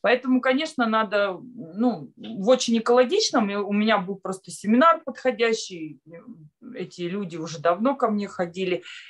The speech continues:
и мы уже такие глуби-, глубокие у нас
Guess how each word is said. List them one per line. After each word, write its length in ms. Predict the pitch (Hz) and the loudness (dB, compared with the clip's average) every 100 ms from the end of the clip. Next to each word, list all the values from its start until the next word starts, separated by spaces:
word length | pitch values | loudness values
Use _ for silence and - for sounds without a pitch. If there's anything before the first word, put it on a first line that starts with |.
| - | -2
и 100 | 185 | 2
мы 460 | 214 214 190 165 135 | 4 4 2 -2 -6
уже 240 | 175 170 | -4 -4
такие 340 | - 147 180 151 | -6 -10 -6 -4
глуби-, 440 | 160 202 180 175 | -2 -2 -2 -6
глубокие 560 | 185 196 247 196 - 151 | -2 2 4 2 0 -4
у 40 | 147 | -6
нас 180 | 151 | -6